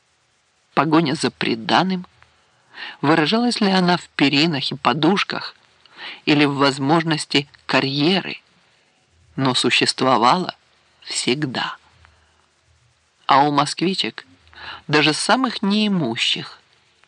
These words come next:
даже сейчас, когда отменили все прописки и моральные ограничения, существует у красавиц и дурнушек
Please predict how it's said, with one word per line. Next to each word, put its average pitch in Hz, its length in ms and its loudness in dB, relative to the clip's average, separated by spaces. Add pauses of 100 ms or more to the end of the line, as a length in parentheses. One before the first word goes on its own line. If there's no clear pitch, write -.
(260)
даже 196 260 2
сейчас, - 680 -2
когда - 340 -2
отменили 160 680 0
все 135 240 -2
прописки - 600 -4
и 117 80 2
моральные 120 600 0
ограничения, 120 1000 -2 (960)
существует 127 840 0
у 139 80 0
красавиц 139 800 -2
и 160 80 0
дурнушек 139 840 0